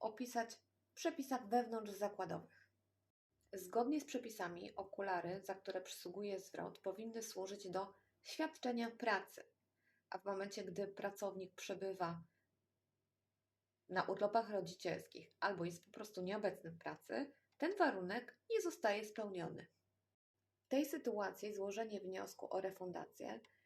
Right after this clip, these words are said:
jest dopiero wymagane prawnie po powrocie pracownika do pracy.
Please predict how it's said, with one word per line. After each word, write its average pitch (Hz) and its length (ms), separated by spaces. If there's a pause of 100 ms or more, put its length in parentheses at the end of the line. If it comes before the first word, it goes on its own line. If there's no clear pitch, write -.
(180)
jest 220 380
dopiero 220 360
wymagane 226 580
prawnie 180 760
po 233 120
powrocie 233 440
pracownika 208 680 (300)
do 214 160
pracy. - 380